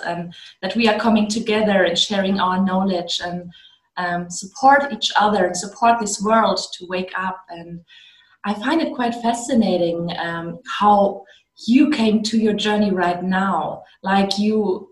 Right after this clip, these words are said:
we talked about it, you were in the military and you studied engineering and you live in Miami in America. So it's not very,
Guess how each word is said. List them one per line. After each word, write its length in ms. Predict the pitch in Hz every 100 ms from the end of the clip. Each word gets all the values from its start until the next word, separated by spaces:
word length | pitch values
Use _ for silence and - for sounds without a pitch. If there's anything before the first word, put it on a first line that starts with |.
| _
we 120 | 208
talked 300 | 214 220 214
about 220 | 214 175 175
it, 160 | 170
you 60 | 185
were 160 | 185 180
in 140 | 190
the 80 | 185
military 840 | 220 220 - 185 170 160 151 151
and 120 | 160
you 160 | 160 165
studied 400 | - 170 175 175
engineering 840 | 185 190 196 196 185 175 170 165 - - - _ -
and 180 | 175 190
you 80 |
live 300 | 208 220 202
in 320 | 190 196 196 190
Miami 880 | 175 175 180 180 185 175 170 170 - _ _ _ - -
in 80 | 190
America. 580 | 180 170 190 190 160 -
So 160 | -
it's 160 | 160 -
not 200 | 175 175
very, 440 | 180 170 160 -